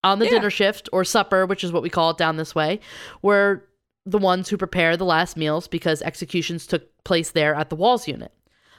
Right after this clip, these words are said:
Speaker 1: My friend, a four-star chef who was doing the last meals at the time, didn't want to do them anymore. He wanted me to take over. I didn't have any desire to do so at that point. But about a year later, my friend Terry, the chef,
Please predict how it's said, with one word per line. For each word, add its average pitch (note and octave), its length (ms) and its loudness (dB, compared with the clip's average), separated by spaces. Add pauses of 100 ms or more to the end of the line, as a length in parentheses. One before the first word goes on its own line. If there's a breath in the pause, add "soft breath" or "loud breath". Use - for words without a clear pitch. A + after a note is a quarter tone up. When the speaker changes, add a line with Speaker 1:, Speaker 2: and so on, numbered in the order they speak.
Speaker 1:
My F3 120 4
friend, A#3 380 2
a E3 60 -6
four-star F#3 420 0
chef A#3 380 0
who F3+ 80 0
was E3 160 -2
doing E3 240 -2
the D3+ 80 0
last D#3 280 0
meals D3+ 440 -4 (420 loud breath)
at F3+ 80 2
the C#3+ 80 -12
time, F3+ 540 2
didn't E3+ 180 -2
want D#3+ 140 0
to E3 80 -2
do C4+ 120 0
them F3+ 160 -2
anymore. C#3+ 440 -6 (100)
He - 100 -8
wanted E3 240 0
me E3+ 120 -2
to D#3 100 -6
take D3+ 220 -2
over. F#3+ 340 0 (480 soft breath)
I - 60 -2
didn't B3 160 0
have B3+ 100 2
any G#3+ 240 0
desire G#3 320 2
to F#3 140 -8
do F3+ 160 0
so D#3 180 -2
at C#3 80 -2
that C3 200 -10
point. - 280 -12 (200)
But F#3 120 -2
about F3 160 2
a E3 60 -2
year G#3 200 -2
later, E3 300 2
my E3 140 -4
friend E3 280 -2
Terry, D#3+ 380 0
the D3+ 80 -6
chef, D3+ 340 -4